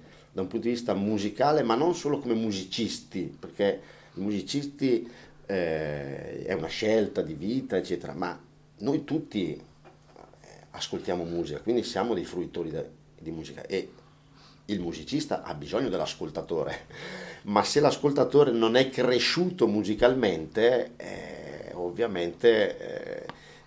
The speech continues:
il, il, quello che può essere l'evoluzione musicale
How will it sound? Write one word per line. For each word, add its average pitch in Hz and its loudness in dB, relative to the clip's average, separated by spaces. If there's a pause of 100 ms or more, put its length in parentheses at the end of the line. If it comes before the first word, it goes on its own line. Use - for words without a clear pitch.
il, 87 2
il, 78 -4
quello 90 0
che 90 -8
può 90 -4
essere 87 -2
l'evoluzione 92 0
musicale 82 0